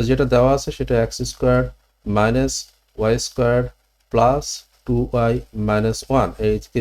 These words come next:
যদি আমরা, আহ, একটু সাজাই, তাহলে এখানে দেখতে পাচ্ছি যে ওয়াই স্কয়ার এবং প্লাস টু ওয়াই আছে, তার মানে টু ওয়াই এবং ওয়ান যুক্ত, এটা নিয়ে একটা সম্পর্ক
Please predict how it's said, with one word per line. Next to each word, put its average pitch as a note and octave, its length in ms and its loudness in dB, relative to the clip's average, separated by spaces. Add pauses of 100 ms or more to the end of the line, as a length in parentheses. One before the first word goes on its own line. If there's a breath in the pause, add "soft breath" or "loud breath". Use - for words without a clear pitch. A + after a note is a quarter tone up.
যদি A#2 140 -2
আমরা, A2 280 0
আহ, G2 800 -4 (420)
একটু A2+ 300 -4
সাজাই, A2+ 520 2
তাহলে G#2+ 280 -2
এখানে A#2 220 0
দেখতে A2+ 240 -4
পাচ্ছি B2+ 220 -4
যে C3 80 0
ওয়াই G#2+ 220 2
স্কয়ার C#3 280 -2
এবং B2+ 140 -2 (340)
প্লাস G#2+ 220 2 (140)
টু C#3+ 100 2 (140)
ওয়াই G#2+ 160 6 (100)
আছে, C#3+ 140 -4
তার B2+ 220 -2
মানে B2 120 2
টু C#3+ 200 -4 (160)
ওয়াই D3 180 4 (160)
এবং C3+ 120 -2 (120)
ওয়ান C#3+ 260 2 (200)
যুক্ত, B2 240 -4
এটা D#3 320 0
নিয়ে D3 180 0
একটা - 100 -8
সম্পর্ক G#2+ 400 -6